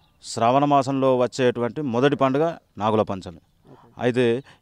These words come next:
Speaker 1: ఈ నాగుపామును చూస్తే భయపడము అనేటువంటిది వివిధ రకాలుగా కొంతమంది ఏమంటారంటే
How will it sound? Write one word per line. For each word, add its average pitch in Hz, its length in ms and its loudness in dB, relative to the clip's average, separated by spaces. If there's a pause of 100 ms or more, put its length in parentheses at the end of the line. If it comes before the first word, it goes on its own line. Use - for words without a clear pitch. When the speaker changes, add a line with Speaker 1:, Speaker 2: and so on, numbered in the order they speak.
Speaker 1:
ఈ 127 140 0
నాగుపామును 123 840 2
చూస్తే 127 300 0
భయపడము 120 760 4 (280)
అనేటువంటిది 131 680 0
వివిధ 131 260 0
రకాలుగా 147 680 4 (240)
కొంతమంది 135 420 2
ఏమంటారంటే 143 800 2